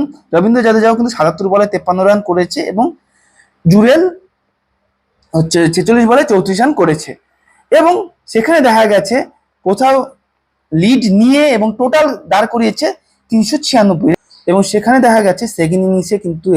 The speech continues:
এসে, আহ, আপনাদের ইংল্যান্ড কিন্তু ভালো একটা ইনিংস তারা দাঁড় করিয়েছে। সেখানে দেখা গেছে যে এই যে জেই রুট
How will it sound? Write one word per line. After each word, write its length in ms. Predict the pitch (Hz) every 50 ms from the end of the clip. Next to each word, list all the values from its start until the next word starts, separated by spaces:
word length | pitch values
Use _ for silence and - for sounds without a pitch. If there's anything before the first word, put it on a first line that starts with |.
| 147
এসে, 220 | 143 - - 151 160
আহ, 1300 | - 294 - _ _ _ _ _ _ _ _ _ _ _ _ _ _ _ - 147 147 147 147 147 147 143 135
আপনাদের 340 | - - 160 160 156 202 - - - 156 160
ইংল্যান্ড 300 | 160 156 156 165 170 170 165
কিন্তু 180 | 180 185 180 320 226 151
ভালো 160 | - 143 151 165 165
একটা 160 | 160 - - 262 -
ইনিংস 220 | 156 156 190 220 - -
তারা 140 | 139 143 160 156 143
দাঁড় 160 | 131 131 135 - 139
করিয়েছে। 440 | 139 143 139 135 135 - - 226 175 139 - - _ _ _ _ _ _ _ _ -
সেখানে 220 | - 151 175 190 180
দেখা 240 | 175 170 175 190 196
গেছে 300 | 208 208 202 - - 160 165 165 - _ _ _ _ _ 147
যে 180 | 139 156 160 165 165 - _
এই 160 | 196 214 254 240 196 196
যে 120 | 226 226 240 277 233 - - 151 139
জেই 240 | 180 175 185 196 196 190 175 160
রুট 280 | 180 180 180 180 170